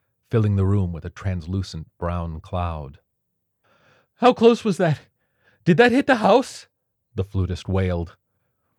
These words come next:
Martha stood, wiped the dust off her cardigan, and looked at her phone.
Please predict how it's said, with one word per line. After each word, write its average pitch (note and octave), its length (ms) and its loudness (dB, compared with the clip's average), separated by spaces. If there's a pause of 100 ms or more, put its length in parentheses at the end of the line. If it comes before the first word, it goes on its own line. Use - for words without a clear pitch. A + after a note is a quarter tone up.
(240)
Martha F#2 320 0
stood, E2 380 -6 (300)
wiped F2+ 280 -4
the E2+ 60 -14
dust F#2 320 -4
off E2 140 -6
her D#2+ 140 -6
cardigan, D#2 600 -8
and E2 160 -8
looked F#2 200 -6
at D#2+ 80 -10
her E2+ 120 -12
phone. E2+ 380 -8